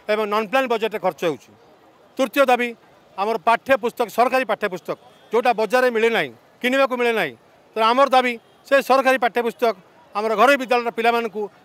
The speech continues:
ଆପଣ ପ୍ରଦାନ କରନ୍ତୁ। ଏଇଟା ଆଜିର ଦାବି ନୁହଁ, ଅନେକ ଦିନର ଦାବି ସବୁଗୁଡ଼ିକ। ଚତୁର୍ଥ, ଏଇ ଶିକ୍ଷକ ଶିକ୍ଷୟିତ୍ରୀମାନେ ଯାହା ଯୋଗୁଁ ଆଜି ଘରୋଇ ବିଦ୍ୟାଳୟ ଗର୍ବିତ, ଉତ୍ତମ ପାଠପଢ଼ାର ବ୍ୟବସ୍ଥା ଘ-, ସେଇ ଶିକ୍ଷକ ଶିକ୍ଷୟିତ୍ରୀ ପାଇଁ। ତେଣୁ କାର୍ଯ୍ୟରତ ଶିକ୍ଷକ ଶିକ୍ଷୟିତ୍ରୀମାନଙ୍କ ପାଇଁ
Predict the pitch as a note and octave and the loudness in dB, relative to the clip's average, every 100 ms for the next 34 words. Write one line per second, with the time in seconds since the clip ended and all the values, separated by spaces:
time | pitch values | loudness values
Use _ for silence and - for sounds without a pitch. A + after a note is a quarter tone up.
0 | - G3+ G3 G#3 B3 A#3+ G#3+ G3 F3+ D#3+ | -4 -4 -4 -2 -2 0 -4 -4 -8 -12
1 | _ - G#3+ G#3+ G#3 C4 B3 G#3+ G#3+ G3 | _ -8 0 2 2 2 0 0 -2 -4
2 | G3 F#3+ A#3 B3+ G3 G3+ F3+ C#3+ G#2+ - | -6 -4 -2 -2 -2 0 0 -2 -12 -20
3 | _ - G#3+ A#3 F#3+ C3 - _ _ _ | _ -2 2 2 0 -4 -18 _ _ _
4 | - A#3+ C#4 - C4+ B3 _ _ _ _ | 0 0 0 2 2 2 _ _ _ _
5 | - C4+ B3+ - - C#4+ B3+ A3+ - C4 | 0 0 0 -10 -2 -2 -2 -8 0 0
6 | C4+ B3 A#3+ F#3+ A#3+ A#3+ A3+ A3 C4 A#3+ | 0 -4 -4 0 2 2 0 -2 0 0
7 | A3+ G#3 A#3+ A3 F#3 A3 G#3 G#3+ F#3+ E3 | 0 0 0 -4 -2 -2 0 -2 -4 -12
8 | G2+ - _ _ _ B3+ - C4 B3+ A#3 | -20 -20 _ _ _ -6 0 2 2 2
9 | B3 A#3+ A#3 A3 A#3 - A#3 G#3 G3+ A3+ | 0 2 2 2 0 2 0 0 -6 -4
10 | A#3 A3 A3 C4+ B3+ G#3+ A3+ G#3 F#3+ E3+ | -6 -6 -6 -2 -2 -2 -6 -6 -6 -8
11 | B2 _ - - - A3 A3+ A3+ A#3+ B3 | -10 _ -20 -16 -8 -2 2 2 2 2
12 | C4+ G3 G#3+ B3+ A3+ G#3 A3 G#3+ G#3+ G3+ | 2 -2 -2 -2 -2 -6 -6 -4 -4 0
13 | A#3 | 0